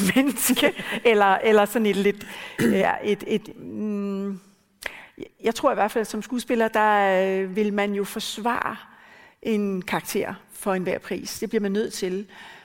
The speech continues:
Så man må jo finde det i sig selv, som kan det, som hun kunne.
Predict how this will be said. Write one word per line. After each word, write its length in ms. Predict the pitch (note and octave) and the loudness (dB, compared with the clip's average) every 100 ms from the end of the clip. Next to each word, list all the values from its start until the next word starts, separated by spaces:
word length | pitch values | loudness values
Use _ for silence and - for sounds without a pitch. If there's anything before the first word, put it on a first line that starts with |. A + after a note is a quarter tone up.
| _ - | _ -6
Så 160 | A3 | -2
man 280 | G#3+ G3+ G3 | 0 0 -2
må 260 | G3 F#3 F3+ | -2 -2 -2
jo 120 | F#3 | -4
finde 380 | - A3 A3+ B3+ | 0 0 2 2
det 160 | A3 | 0
i 140 | A#3 A3 | 0 -2
sig 220 | G3+ F3+ | -4 -4
selv, 440 | - B3 - C4+ - - _ _ _ _ _ _ _ _ _ _ | 0 2 2 -2 -6 -20 _ _ _ _ _ _ _ _ _ _
som 500 | - - A3+ G3 F3+ - - _ _ - | -12 -2 0 0 -4 -8 -20 _ _ -10
kan 540 | - A#3 G3+ - - - | 0 0 0 -4 -10 0
det, 200 | G#3+ G#3+ G#3 - - | 2 2 -2 -14 -16
som 220 | - G3 | -10 -8
hun 240 | F#3+ G3 G3 - _ - | -6 -6 -8 -14 _ -12
kunne. 340 | G#3+ F#3+ G3 | -6 -4 -4